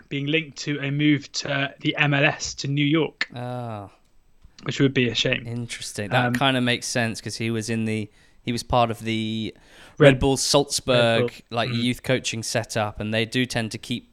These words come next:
Speaker 2: that lot quite close within the,
Speaker 1: Yeah.
Speaker 2: within the family.
Speaker 1: We digress. Um, you know, I, I spoke about Reading being, you know, a side who've, who've won two from two.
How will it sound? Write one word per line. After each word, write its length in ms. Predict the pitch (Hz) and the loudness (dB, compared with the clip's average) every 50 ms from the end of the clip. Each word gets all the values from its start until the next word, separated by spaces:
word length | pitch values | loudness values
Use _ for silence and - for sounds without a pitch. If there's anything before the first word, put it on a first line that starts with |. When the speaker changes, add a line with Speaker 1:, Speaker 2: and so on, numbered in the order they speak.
| _ - | _ -4
Speaker 2:
that 220 | 117 110 - 120 | -2 -2 0 2
lot 280 | 117 117 - - - - | 0 0 0 0 -6 -4
quite 300 | - 120 113 - - - | -2 0 0 0 -4 -6
close 520 | - 127 113 107 98 - - - - - - | -2 0 2 2 2 0 -2 -4 -6 -8 -6
within 320 | - 110 110 113 117 113 113 | -6 -4 -2 0 0 0 0
the, 140 | 110 107 104 - | 0 0 0 4
Speaker 1:
Yeah. 220 | 135 131 127 120 | 4 4 4 4
Speaker 2:
within 200 | 117 120 123 120 | 4 2 4 2
the 80 | 120 117 | 2 0
family. 680 | - - 131 120 120 117 110 110 107 104 101 - - _ _ _ _ _ - - _ _ - | 0 2 2 2 4 2 0 -2 -4 -4 -6 -8 -10 _ _ _ _ _ -20 -20 _ _ 2
Speaker 1:
We 80 | 185 165 | 4 6
digress. 500 | 165 147 135 131 131 135 - - - - 151 | 8 6 6 6 2 0 -2 -6 -6 0 4
Um, 320 | 156 156 156 156 156 156 - - | 6 6 6 6 2 -2 -6 -2
you 80 | 190 | 2
know, 80 | 165 160 | 4 4
I, 140 | 170 165 156 | 4 2 0
I 40 | |
spoke 280 | 135 - - 165 139 - | -2 0 0 0 0 0
about 180 | 143 139 147 147 | -2 -4 -2 2
Reading 420 | 151 147 147 147 143 143 139 131 | 2 2 2 2 0 0 -2 -6
being, 460 | - - 147 143 143 139 135 135 143 | -6 -4 -2 -2 -2 -2 -4 -6 -8
you 80 | 147 147 | -6 -4
know, 100 | 139 135 | -4 -4
a 60 | 127 | -4
side 360 | - - - - 156 151 143 147 | -4 -4 -2 0 2 2 4 4
who've, 140 | 147 139 147 | 2 2 0
who've 200 | - - 139 151 | -4 -6 2 4
won 160 | 151 139 135 | 4 4 4
two 200 | - 156 151 143 | 4 4 4 4
from 180 | 143 - 143 131 | 4 0 -4 0
two. 300 | - - 175 165 170 165 | 4 6 6 6 6 4